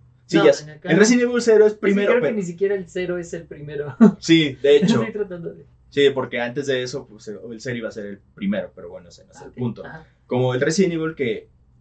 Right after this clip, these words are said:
Speaker 1: el primer, el primer juego tuvo su remaster para GameCube, donde, pues, seguía siendo con controles de tanque y todo el pedo,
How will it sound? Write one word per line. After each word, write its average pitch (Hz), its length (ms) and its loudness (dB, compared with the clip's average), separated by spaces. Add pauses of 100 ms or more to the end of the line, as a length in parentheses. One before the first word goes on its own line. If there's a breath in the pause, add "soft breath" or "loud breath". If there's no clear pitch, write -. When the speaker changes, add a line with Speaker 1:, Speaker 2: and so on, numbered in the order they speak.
(260)
Speaker 1:
el 117 440 -4
primer, 135 380 -6
el 139 120 -6
primer 143 240 -10
juego 165 440 -4 (120)
tuvo 131 180 -2
su 123 140 -8
remaster 120 440 -8
para 101 160 -6
GameCube, 120 420 -6 (500)
donde, 104 340 -4
pues, 101 200 -16
seguía 107 260 -4
siendo 104 460 -14
con 95 180 -18
controles 95 420 -10
de 104 80 -14
tanque 123 360 -6
y - 40 -12
todo 101 220 -8
el 110 80 -12
pedo, 139 400 -6